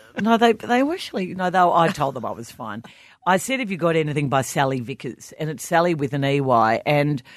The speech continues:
I think I might have mentioned one of her books on the show before, on Don't Shoot before, but, um,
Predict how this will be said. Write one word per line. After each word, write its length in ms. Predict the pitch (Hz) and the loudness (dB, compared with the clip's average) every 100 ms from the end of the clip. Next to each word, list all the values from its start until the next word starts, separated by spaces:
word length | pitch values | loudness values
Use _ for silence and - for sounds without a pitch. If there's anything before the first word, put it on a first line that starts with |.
| - - _ - | -20 -20 _ -6
I 100 | 156 | -4
think 260 | 147 226 208 | -2 -2 2
I 140 | 170 | 0
might 300 | 143 143 143 | 0 -2 -4
have 80 | 123 | -6
mentioned 340 | 143 139 156 | -8 -8 -6
one 140 | 139 135 | -4 0
of 60 | |
her 120 | 127 | 0
books 300 | 120 127 - | 0 -4 -6
on 80 | 131 | -8
the 60 | 131 | -6
show 260 | - 131 | 0 0
before, 580 | 123 120 - 143 113 120 | 0 -6 -8 -4 -2 -2
on 120 | 143 131 | -2 0
Don't 220 | 143 135 | 0 -2
Shoot 280 | - 135 - | -4 -6 -6
before, 420 | 135 160 143 135 | -8 0 0 2
but, 240 | 143 - | 0 -2
um, 220 | 151 151 | -2 -2